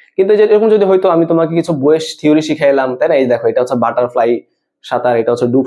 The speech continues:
সাঁতার, এরকম সেরকম। তোমাকে পানিতেও নামাইলাম, তোমাকে পুকুরে পাঠাইলাম, তোমাকে ধরো সুইমিং পুলে পাঠাইলাম, দেখো এইভাবে হাত পা নাড়াও, তাহলে জিনিসটা কিন্তু ইফেক্টিভ হয়। বিষয়টা এরকম, আমাদের নোটটা হচ্ছে কিভাবে সাঁতার কাটতে হবে সেইটা, তাই না? এখন সাঁতার কাটা আমি আসলে শিখতে পারতেছি কিনা,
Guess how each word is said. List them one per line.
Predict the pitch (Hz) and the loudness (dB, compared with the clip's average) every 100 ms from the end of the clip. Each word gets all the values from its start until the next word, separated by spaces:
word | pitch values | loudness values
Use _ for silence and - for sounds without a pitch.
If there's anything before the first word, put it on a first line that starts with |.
| 131 | -4
সাঁতার, | 123 117 | -2 0
এরকম | 113 120 123 | 0 0 -2
সেরকম। | 120 120 117 120 120 _ _ - | -2 -2 -2 -4 -6 _ _ -6
তোমাকে | 135 180 | -2 -2
পানিতেও | 175 151 160 156 | -2 -2 0 0
নামাইলাম, | 127 107 98 104 | 0 -2 -2 -4
তোমাকে | 113 123 127 | -4 -4 -4
পুকুরে | 147 147 135 127 | -2 0 0 0
পাঠাইলাম, | 127 123 120 | -2 -2 -2
তোমাকে | 120 117 117 | -2 -2 -2
ধরো | 123 117 | -2 -2
সুইমিং | 135 135 131 | 0 -2 -2
পুলে | 131 123 | -2 -2
পাঠাইলাম, | 113 117 117 113 | -4 -4 -4 -4
দেখো | 110 120 | -4 -2
এইভাবে | 113 120 110 | -2 -2 -6
হাত | 110 - | -6 -6
পা | 120 | -6
নাড়াও, | 117 113 113 - - | -4 -4 -6 -14 -16
তাহলে | - 214 226 | -8 -4 -2
জিনিসটা | 214 - | -2 -2
কিন্তু | 208 208 269 175 | -4 -4 -4 -2
ইফেক্টিভ | 190 170 139 92 | -2 -2 -2 -4
হয়। | - _ _ _ 139 | -10 _ _ _ -6
বিষয়টা | 170 180 | -2 -2
এরকম, | 202 190 185 95 - - - - | 0 0 0 -6 -10 -20 -20 -6
আমাদের | - 156 196 160 | -2 2 2 2
নোটটা | 170 202 190 | 0 0 0
হচ্ছে | 196 196 240 240 | -2 0 -2 0
কিভাবে | 170 175 | 0 0
সাঁতার | 196 147 165 175 | 0 0 0 0
কাটতে | 170 180 | -2 0
হবে | 175 175 | -2 0
সেইটা, | 208 190 - - _ _ - | 0 0 -4 -8 _ _ -4
তাই | 226 | -4
না? | - - _ _ _ | -4 -8 _ _ _
এখন | - 165 | -4 -2
সাঁতার | - 147 190 | -2 0 2
কাটা | 196 202 | 2 2
আমি | 196 170 | 2 0
আসলে | 208 196 | -2 -2
শিখতে | 208 214 220 | -2 0 0
পারতেছি | 220 214 214 202 | 0 0 0 0
কিনা, | 214 | 0